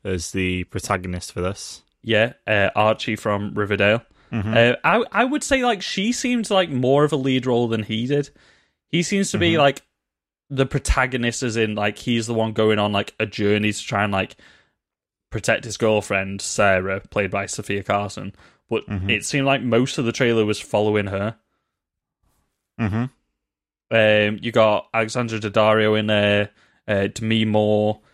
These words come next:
Speaker 2: got Paul Walter Hauser,
Speaker 1: Craig Robinson himself.
Speaker 2: yeah,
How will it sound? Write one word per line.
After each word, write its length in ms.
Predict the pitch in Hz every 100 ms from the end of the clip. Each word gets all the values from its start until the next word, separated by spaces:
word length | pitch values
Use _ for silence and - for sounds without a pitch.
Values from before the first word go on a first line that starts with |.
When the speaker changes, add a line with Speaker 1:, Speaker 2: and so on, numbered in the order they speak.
| _ _ _
Speaker 2:
got 220 | 107 92
Paul 320 | - - 123 117
Walter 420 | 120 113 104 104
Hauser, 1040 | - - - - 131 139 - - 156 170
Speaker 1:
Craig 560 | 170 - 113 110 110 104
Robinson 640 | 104 107 113 104 - 107
himself. 640 | 104 98 - 107 131 - - _ _ _
Speaker 2:
yeah, 280 | 113 113 120